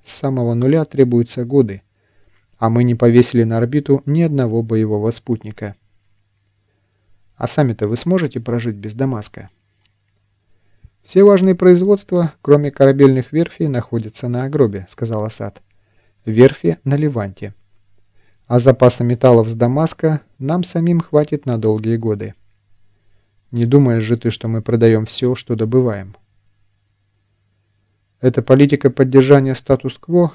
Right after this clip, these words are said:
хороша только до тех пор, пока не начнётся глобальная заварушка», заметил я.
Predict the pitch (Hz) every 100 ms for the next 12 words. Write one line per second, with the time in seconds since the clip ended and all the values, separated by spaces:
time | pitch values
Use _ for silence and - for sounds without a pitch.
0 | - 139 139 - 147 147 139 135 139 185
1 | 180 - 110 107 _ - 120 - 135 135
2 | 135 - 151 - 135 135 131 135 135 131
3 | 147 156 123 - 101 _ - 110 107 104
4 | 107 107 101